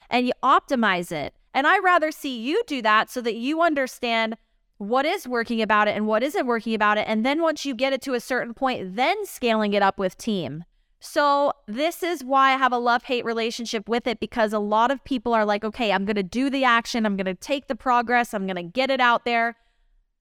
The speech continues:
But they're missing the latter, they're missing the second piece to it. And the second piece to it is the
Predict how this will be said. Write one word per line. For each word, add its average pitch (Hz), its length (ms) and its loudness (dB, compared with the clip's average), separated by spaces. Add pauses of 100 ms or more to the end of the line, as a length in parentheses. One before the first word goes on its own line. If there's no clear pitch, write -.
(120)
But 247 160 -2
they're 240 200 4
missing 277 580 0
the 254 100 0
latter, 247 400 2
they're 247 120 0
missing 294 340 0
the 277 80 0
second 277 400 -2
piece 294 280 -6
to 302 120 -4
it. 247 140 0
And 226 120 0
the 240 60 0
second 285 440 -2
piece 285 260 -4
to 285 100 0
it 247 180 2
is 233 280 0
the 233 200 -6